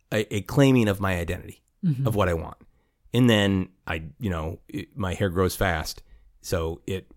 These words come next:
Speaker 1: we started to grow out pretty fast. And I've had long hair. I had it, you know, in, uh, my younger days. So for me, as my hair grew out, it looked in the mirror like, "Oh, y-, y-, you trying to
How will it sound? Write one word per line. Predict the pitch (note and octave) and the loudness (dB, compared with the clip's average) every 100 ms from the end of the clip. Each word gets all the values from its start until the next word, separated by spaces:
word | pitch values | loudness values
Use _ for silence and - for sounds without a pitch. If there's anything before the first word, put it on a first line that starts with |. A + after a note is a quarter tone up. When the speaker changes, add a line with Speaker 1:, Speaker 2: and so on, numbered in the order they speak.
| - | -8
Speaker 1:
we | A2 G2 F#2+ | -6 -6 -8
started | - G2 F#2+ | -4 -2 -2
to | F2+ | 0
grow | F#2+ F#2 | 2 2
out | F#2+ | 0
pretty | F#2+ | -2
fast. | F2 A2+ - | 0 0 -2
And | G2+ | -8
I've | F#2 | -6
had | - E3 E3+ | -2 2 2
long | A#2 G2+ | 2 0
hair. | F#2 F#2 G2+ | 0 -2 -4
I | G#2 | -8
had | F#2 - C#3 | -8 2 2
it, | A2+ G2+ - _ _ _ _ _ | 4 0 -8 _ _ _ _ _
you | A2+ | 0
know, | F#2 F#2 F#2+ _ _ | 2 -2 -4 _ _
in, | A2 A2 G#2+ G#2 - | 0 2 0 -2 -4
uh, | G#2 F#2+ | -2 0
my | D#2+ G2 | 0 0
younger | G2+ G2 G#2+ A#2 G#2+ | 0 0 2 2 4
days. | B2+ F#2+ - - | 2 2 -4 -14
So | - A2+ | -8 -4
for | G2+ | -2
me, | G#2 F3 | 2 2
as | D3 | 2
my | G2+ | 2
hair | G#2+ F#2 | 0 0
grew | F#2+ | 0
out, | E2+ E2+ - - | 0 -2 -4 -4
it | A2+ - - | -4 -4 -4
looked | B2 B2 - | 0 0 0
in | G#2 | 0
the | |
mirror | G2+ B2 A#2+ F2 | 2 4 4 4
like, | F2 E2+ - - _ _ _ _ _ _ _ | 0 -4 -8 -20 _ _ _ _ _ _ _
"Oh, | C#3 | 6
y-, | D3+ B2+ - - | 6 6 -4 -2
y-, | C3 - _ _ | -2 -2 _ _
you | C#3 | 0
trying | C3+ D3 C3+ C3+ B2+ | 4 6 6 4 2
to | - C#3+ C3+ C#3 C3+ | 4 8 8 6 4